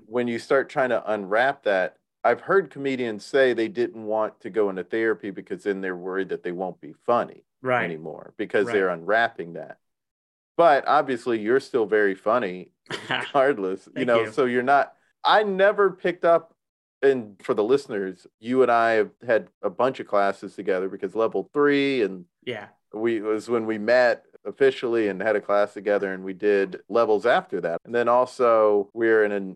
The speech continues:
Speaker 1: indie team together and Boif together.
Speaker 2: Yeah.
Speaker 1: And now on a house <laughs> team together.
Speaker 2: Yeah.
Speaker 1: So we've performed a bunch of times together, countless times together.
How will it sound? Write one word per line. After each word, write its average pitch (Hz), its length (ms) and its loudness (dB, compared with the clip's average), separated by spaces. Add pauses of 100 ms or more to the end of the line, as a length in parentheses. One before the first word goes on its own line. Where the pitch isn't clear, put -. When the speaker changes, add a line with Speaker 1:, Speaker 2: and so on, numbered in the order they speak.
Speaker 1:
indie 165 300 0
team 101 240 -8
together 87 420 -4
and 87 140 -12
Boif 139 300 0
together. 87 380 -8
Speaker 2:
Yeah. 123 240 -2 (180)
Speaker 1:
And 139 240 2
now 135 280 4
on 120 120 2
a 135 60 2
house 135 300 2
<laughs> - 80 -20
team 123 200 -4
together. - 580 -2 (120)
Speaker 2:
Yeah. 135 260 2 (320)
Speaker 1:
So 156 100 4
we've 208 240 4
performed 151 540 0
a - 40 0
bunch 165 360 0
of 123 100 -6
times 92 340 0
together, 95 240 -2
countless 113 480 -2
times 92 380 -2
together. 92 640 -2